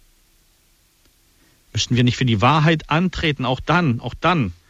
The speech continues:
wenn sie unbeliebt ist? Müssten wir nicht dann auch für die Wahrheit eintreten, wenn keiner sie hören will?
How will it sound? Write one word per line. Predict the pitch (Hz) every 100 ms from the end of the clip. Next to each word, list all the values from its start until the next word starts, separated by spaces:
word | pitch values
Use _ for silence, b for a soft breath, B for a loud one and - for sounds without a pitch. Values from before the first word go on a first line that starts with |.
| b b b _
wenn | 113
sie | 101 -
unbeliebt | - 151 151 143 143 156 -
ist? | 143 - - - _ _ _ _ _ _ _ _ _ b b b b -
Müssten | 135 139
wir |
nicht | 139 -
dann | 175
auch | 185
für | -
die | 156 120
Wahrheit | 143 160 156 147
eintreten, | 143 143 - 147 135
wenn | 127
keiner | - 135 139
sie | 127 110
hören | 117 143 151 147
will? | 160 151